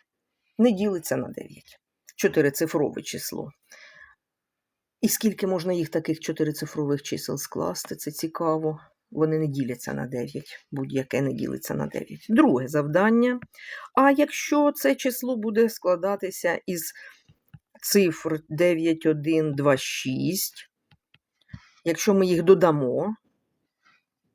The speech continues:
то отримаємо вісімнадцять. А вісімнадцять ділиться на дев'ять, то будь-яке число,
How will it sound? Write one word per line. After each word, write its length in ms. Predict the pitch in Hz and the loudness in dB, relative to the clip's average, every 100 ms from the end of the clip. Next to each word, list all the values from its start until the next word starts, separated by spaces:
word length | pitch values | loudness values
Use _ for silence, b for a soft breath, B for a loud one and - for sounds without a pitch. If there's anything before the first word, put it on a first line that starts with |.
| _ | _
то 140 | - 214 | 2 2
отримаємо 640 | 214 277 294 277 269 262 | 4 2 4 4 4 2
вісімнадцять. 1080 | 262 254 254 220 190 185 190 - 202 - - _ _ _ | 0 0 4 4 4 -2 -6 -10 -12 -14 -20 _ _ _
А 140 | 233 | 2
вісімнадцять 720 | 240 233 - 277 311 285 233 | 2 0 0 2 2 0 -2
ділиться 640 | 208 262 254 240 - 247 240 _ - | 0 0 2 0 0 0 0 _ 0
на 160 | 240 | 2
дев'ять, 600 | 226 180 190 180 175 185 - | 2 4 4 4 2 -6 -4
то 120 | 208 | -6
будь-яке 1000 | 185 160 220 175 202 214 - 185 196 170 | -2 2 2 4 4 4 2 2 2 2
число, 720 | 139 - - - 139 143 110 | -4 -10 -10 -2 2 2 0